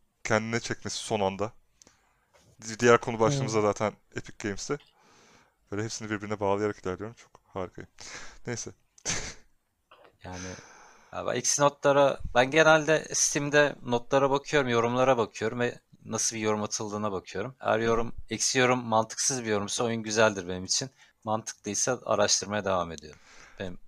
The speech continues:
Speaker 3: bakış açım bu.
Speaker 1: Peki Epic Games'in bu, e, tutumu hakkında ne düşünüyorsunuz?
Speaker 2: Hmm.
Speaker 3: Ticaret.
Speaker 2: Evet.
Speaker 3: Yani ben Epic Games'e niye laf atayım ki? Steam'de, e,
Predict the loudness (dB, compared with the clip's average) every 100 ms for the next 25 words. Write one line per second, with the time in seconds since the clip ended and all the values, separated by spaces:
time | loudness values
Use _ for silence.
0 | -20 _ -8 -4 -2 -2 -2 -4 -10 -8
1 | -6 -4 -4 -4 0 -2 0 -6 -4 -4
2 | -4 -2 2 2 2 0 -6 _ -20 -12
3 | -4 -2 -2 -4 -4 -4 -6 -10 -10 -12
4 | -16 -20 -20 _ -14 -10 -10 -10 -12 -10
5 | -10 -10 -12 -18 -20 _ _ _ _ -2
6 | 0 2 0 0 -2 -4 0 2 2 -2
7 | -8 -12 -14 _ _ _ _ _ _ 4
8 | 4 4 -2 -8 -18 -20 _ _ _ _
9 | -4 -2 -4 -10 _ _ _ _ -6 -6
10 | -6 -8 -6 -4 -4 -6 -8 -12 _ -10
11 | -8 -8 -10 -10 -12 -12 -8 -6 -6 -2
12 | 0 -2 -4 -18 -18 -20 _ _ -14 -10
13 | -10 -12 -18 -20 -20 _ _